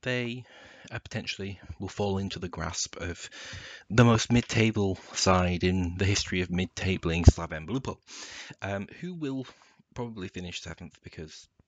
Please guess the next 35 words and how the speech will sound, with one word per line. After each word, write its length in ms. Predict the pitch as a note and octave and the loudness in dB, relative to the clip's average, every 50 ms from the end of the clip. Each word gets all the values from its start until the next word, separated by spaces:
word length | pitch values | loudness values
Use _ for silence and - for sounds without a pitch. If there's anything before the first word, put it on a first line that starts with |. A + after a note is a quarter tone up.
| - - - - | -20 -18 -12 -10
basically 600 | - A2 - - - F#2+ - - - F#2 G2 F#2 - | -10 -8 -8 -10 -10 -8 -6 -4 -4 -4 -4 -6 -6
that's 380 | - - - - - - - - | -6 -6 -6 -6 -6 -6 -6 -6
what 300 | E2 D#2+ E2+ F2 - - - - | -6 -8 -6 -6 -6 -8 -8 -4
they 240 | - F#2 F#2 E2 | -2 0 0 0
do. 400 | - F2+ - E2+ E2 E2+ F2 E2 - - - - - - - - - - | 0 0 2 2 2 2 0 -4 -6 -10 -12 -8 -6 -4 -4 -6 -4 0
Um, 260 | - F#2 F2+ F2+ F2+ F2 | 4 4 4 4 4 2
they 140 | F2 E2+ | 0 0
exist 380 | E2 D2+ - - F#2 F2+ - - | 0 0 0 0 0 0 2 0
in 80 | E2+ E2+ | 2 2
a 40 | |
hinterland 680 | E2+ F#2+ F#2+ F#2 - - F2+ F2+ F2 E2 D#2+ E2 D#2+ - | 2 2 2 2 2 2 2 2 2 0 0 -2 -4 -4
between, 680 | - E2+ - - G2+ F#2 F2+ E2+ E2+ E2+ E2+ D#2+ E2 F2 | -4 -4 -2 2 2 4 4 4 2 0 -2 -2 -4 -6
uh, 460 | - - E2+ E2+ D#2+ D#2+ D#2+ E2 - - - | -6 -6 -2 0 0 0 0 0 -2 -6 -10
the 60 | - | -10
sides 320 | - - F2+ E2+ D#2+ - | -4 -2 0 0 0 0
who 80 | - E2 | -2 -2
are 60 | D2 | -2
challenging 500 | - - F2+ E2+ E2 F2 E2 D2 D#2+ E2 - - - - - - - - - - | 0 2 2 2 2 2 0 -2 -2 -2 -4 -8 -10 -10 -8 -8 -8 -10 -6 -2
to, 560 | - - G2+ E2+ D#2+ D#2 D#2+ D#2+ E2 E2 D#2 | 0 2 2 2 2 0 -2 -6 -6 -6 -8
uh, 80 | C2 B2 G#2+ - | -8 -8 -8 -6
you 100 | - D#2 | -6 -6
know, 60 | E2 | -4
really 240 | F#2+ D#2+ D2+ D#2 F2 | -2 -2 -2 -2 -2
progress 320 | - F2+ - - - - | -2 0 0 2 2 2
and 100 | F#2+ E2 | 0 2
do 140 | - E2+ E2 | 2 2 0
something 300 | - - - - - E2+ | 0 -2 -4 0 0 2
in 100 | E2 E2 | 2 2
the 80 | E2 | 2
league 280 | F2 F2 E2+ E2 - - - - | 2 4 2 2 0 -2 -2 2
and 580 | - D#2+ D#2 D2 D2+ D#2 D#2+ D2 D2+ C#2+ C#2+ - C#2 - _ _ _ _ _ _ - - | 2 2 4 2 0 -2 -4 -6 -8 -8 -10 -12 -14 -16 _ _ _ _ _ _ -12 -6
the 280 | - F2 E2 D#2+ D#2+ - - - - - - - | -4 -4 -4 -4 -6 -8 -12 -16 -18 -18 -14 -8
poor 180 | - - D#2 - | -6 -4 -4 -4
sides 340 | - - D2+ D#2 - - | -2 -2 0 0 -2 -2
who, 280 | - G2+ G2+ F2+ F#2 F2+ | -4 -4 -4 -4 -4 -6